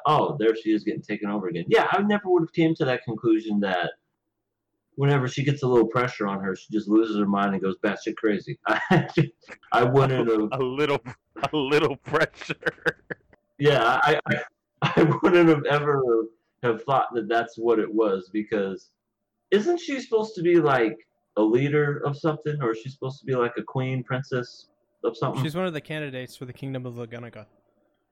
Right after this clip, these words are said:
Speaker 1: Imagine how much pressure she'd have being a, a leader of that. She would just lose her mind, and then she'd be like the, uh, the, the,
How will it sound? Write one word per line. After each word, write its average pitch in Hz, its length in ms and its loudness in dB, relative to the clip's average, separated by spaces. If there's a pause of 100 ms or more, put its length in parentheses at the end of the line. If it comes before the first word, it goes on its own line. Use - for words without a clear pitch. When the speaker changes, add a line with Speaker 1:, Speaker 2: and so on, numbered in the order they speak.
Speaker 1:
Imagine 302 280 6 (300)
how 285 420 2
much 277 240 -2
pressure 302 380 2
she'd 240 300 -6
have 226 260 4 (100)
being 269 400 0 (120)
a, 214 40 -4
a 214 260 4 (120)
leader 254 380 6
of 147 160 0
that. 131 220 -2 (680)
She 285 180 -6
would 254 220 0
just 220 240 -4
lose 254 300 -4
her 240 100 2
mind, 254 380 4
and 220 120 6
then 226 120 0
she'd 214 240 -6
be 226 100 -2
like 214 280 0
the, 202 140 -4 (320)
uh, 151 180 0
the, 160 300 4
the, 165 220 6